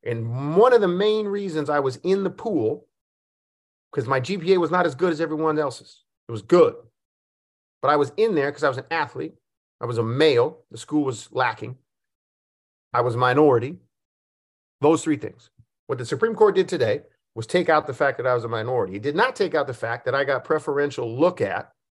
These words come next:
because I was a man and because I was an athlete. Those are still there.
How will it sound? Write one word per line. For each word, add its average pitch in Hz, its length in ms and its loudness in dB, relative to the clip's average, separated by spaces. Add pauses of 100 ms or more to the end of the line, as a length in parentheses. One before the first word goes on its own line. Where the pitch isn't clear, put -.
(140)
because 139 240 0
I 139 80 4
was 123 120 0
a 110 60 0
man 107 480 -8 (360)
and 110 100 -8
because 120 340 -2
I 117 80 2
was 110 140 0
an 113 80 -2
athlete. 151 540 -2
Those 151 160 -4
are 214 40 -6
still 214 240 0
there. 170 340 2